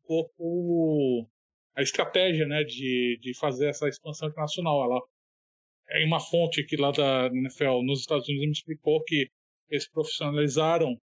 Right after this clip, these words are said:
o departamento internacional da N F L, que eles, assim, eles, eles, eles evitaram de fazer o que fizeram no Reino Unido, que foi fazer um jogo e crescer a parte disso,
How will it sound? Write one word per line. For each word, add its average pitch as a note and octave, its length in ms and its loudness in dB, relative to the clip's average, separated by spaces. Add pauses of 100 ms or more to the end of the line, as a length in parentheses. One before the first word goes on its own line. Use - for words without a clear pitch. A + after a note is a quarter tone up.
(200)
o B2+ 100 -6
departamento C3+ 600 -2
internacional B2+ 500 -4
da C3+ 60 0
N C#3+ 60 -6
F - 120 0
L, C#3 320 2
que C3 80 -4
eles, B2 260 -2 (560)
assim, D#3 260 0
eles, C#3+ 380 -2
eles, D3+ 280 -2 (1000)
eles F3+ 260 2
evitaram A3 580 2
de B3+ 100 -6
fazer F3+ 340 0
o F#3+ 80 -2
que - 140 -6
fizeram F3 300 0
no E3+ 80 -2
Reino D3+ 180 2
Unido, D3+ 460 0
que - 120 -20 (120)
foi E3 160 4
fazer D3+ 340 2
um G3+ 140 2
jogo D3+ 540 2
e - 100 -16
crescer D#3+ 340 -2
a D#3+ 60 0
parte C#3+ 400 -6
disso, D3 360 -4